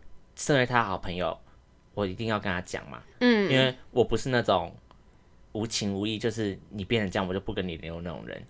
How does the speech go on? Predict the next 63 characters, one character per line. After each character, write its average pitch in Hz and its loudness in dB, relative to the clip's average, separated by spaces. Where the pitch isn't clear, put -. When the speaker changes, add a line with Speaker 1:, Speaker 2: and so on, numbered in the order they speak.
Speaker 2:
嗯。 208 6
Speaker 1:
因 175 2
为 147 2
也 123 4
不 - 0
是 127 0
到 127 6
这 135 0
么 110 0
严 92 -2
重 101 0
到 87 2
我 95 -2
不 117 0
能 92 0
接 87 -6
受。 - -4
Speaker 2:
嗯。 233 4
Speaker 1:
嗯， 101 -2
就 123 0
不 107 -2
是 104 -2
说 110 -2
我 101 -2
们 90 -6
会 113 -2
在 107 0
路 107 -6
边 98 -4
尿 90 -4
尿 90 -4
或 95 -4
者 101 -4
那 101 -4
种， 98 0
Speaker 2:
<laughs> - -2
笑 233 8
死。 - 8
Speaker 1:
那 143 8
种 185 2
出-， 226 4
就 185 6
是 175 8
脱 156 6
序 151 6
行 95 0
为 85 0
这 - -4
样。 - -8
啊！ 247 12
Speaker 2:
不 349 2
小 285 12
心 285 6
讲 269 4
了， 214 0
笑 220 4
死。 202 10
Speaker 1:
来， 139 10
延 143 10
续 160 4
上 151 8
一 143 6
集， 107 -2